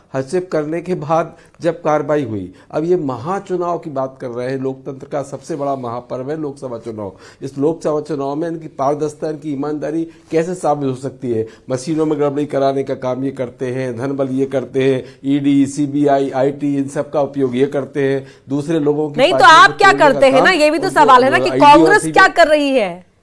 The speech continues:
Speaker 1: सु-,
Speaker 2: ऐसे वक्त में।
Speaker 1: सुन लीजिए, कांग्रेस ने, कांग्रेस ने, अपर्णा जी, बिल्कुल स्पष्ट सी बात है, कांग्रेस ने देश की आज़ादी से लेकर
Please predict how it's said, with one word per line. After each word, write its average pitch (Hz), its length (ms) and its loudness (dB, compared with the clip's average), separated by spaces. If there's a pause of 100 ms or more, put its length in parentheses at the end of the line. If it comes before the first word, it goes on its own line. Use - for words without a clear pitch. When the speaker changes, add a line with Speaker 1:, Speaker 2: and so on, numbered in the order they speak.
Speaker 1:
सु-, 160 100 -12
Speaker 2:
ऐसे 240 280 2
वक्त 269 280 0
में। 175 300 -8 (380)
Speaker 1:
सुन 190 100 -4
लीजिए, 160 420 -6 (220)
कांग्रेस 190 520 -2
ने, 190 100 -10 (300)
कांग्रेस 165 420 -4
ने, 175 140 -12
अपर्णा 139 360 -8
जी, 156 180 -16
बिल्कुल 160 340 -16
स्पष्ट 180 300 -14
सी 160 120 -12
बात 113 240 -10
है, 156 60 -14
कांग्रेस 139 520 -16
ने 160 60 -14
देश 120 360 -12
की 143 120 -14
आज़ादी 127 460 -10
से 139 140 -16
लेकर 104 380 -14